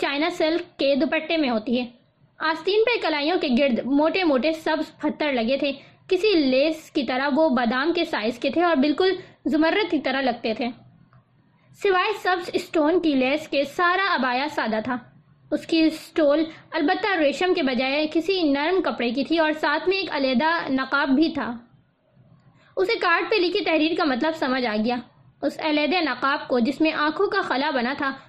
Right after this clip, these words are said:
پیشانی پہ رکھ کر سر کے پیچھے پن اپ کرنا تھا۔ یوں نقاب کی سائیڈ کھلی ہوتی اور وہ اس سے کھا سکتی تھی۔ "یہ تو بہت مہنگا لگ رہا ہے۔"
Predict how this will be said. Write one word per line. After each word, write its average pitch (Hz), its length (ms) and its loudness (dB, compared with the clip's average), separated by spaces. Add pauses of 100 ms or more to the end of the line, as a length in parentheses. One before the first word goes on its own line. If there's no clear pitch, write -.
(120)
پیشانی 339 440 0
پہ 311 160 -2
رکھ 302 260 -4
کر 220 180 -2
سر 320 300 -2
کے 381 100 0
پیچھے 359 340 0
پن 285 220 -2
اپ 294 200 -6
کرنا 220 280 -2
تھا۔ 254 140 -4 (440)
یوں 302 260 4
نقاب 320 420 0
کی 370 120 2
سائیڈ 285 420 -2
کھلی 302 280 4
ہوتی 349 320 2 (420)
اور 302 160 2 (160)
وہ 320 180 4 (640)
اس 330 180 -2
سے 381 180 0
کھا 277 240 -4
سکتی 254 320 -4
تھی۔ 254 180 -2 (1500)
"یہ 269 220 2
تو 330 80 2
بہت 359 300 2
مہنگا 277 380 0
لگ 349 200 0
رہا 247 260 -2
ہے۔" 294 180 -2